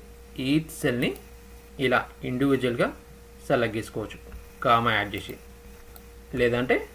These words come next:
డైరెక్ట్ సెల్ రేంజ్ కూడా సెలెక్ట్ చేసుకోవచ్చు. ఎలా అంటే ఇలా డైరెక్ట్ సెల్ రేంజ్ కూడా ఇలా డ్రాగ్ చేసి సెలెక్ట్ చేసుకోవచ్చు. నా క్లోజ్ బ్రాకెట్, ఎంటర్.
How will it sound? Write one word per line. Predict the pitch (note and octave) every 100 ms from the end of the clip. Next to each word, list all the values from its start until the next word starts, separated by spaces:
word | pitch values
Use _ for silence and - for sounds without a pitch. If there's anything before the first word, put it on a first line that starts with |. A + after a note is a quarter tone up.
| - A2+
డైరెక్ట్ | B2 B2+ D3 D3+ - -
సెల్ | - B2 A2+
రేంజ్ | A#2 A2+
కూడా | F3 G4+ - -
సెలెక్ట్ | A#2+ A2 G#2
చేసుకోవచ్చు. | - G2+ G2+ - - - - - - -
ఎలా | A2+ G#2
అంటే | G2 A#3+ - - - -
ఇలా | A#2+ A2 - - A#2
డైరెక్ట్ | A#2+ A#2+ B2+ - -
సెల్ | A#2+ A2+
రేంజ్ | A2+ A2
కూడా | E3 - - - -
ఇలా | A#2+ A2+ G#2+
డ్రాగ్ | A2 G#2+ G#2
చేసి | G#2 F#4 - - - - - -
సెలెక్ట్ | A#2+ G#2+ G2
చేసుకోవచ్చు. | - G2+ G2 - - - - - -
నా | C3 B2+
క్లోజ్ | C3 A#2 A2+ A2+
బ్రాకెట్, | A#2 A2+ A#2 - - - - B2
ఎంటర్. | A2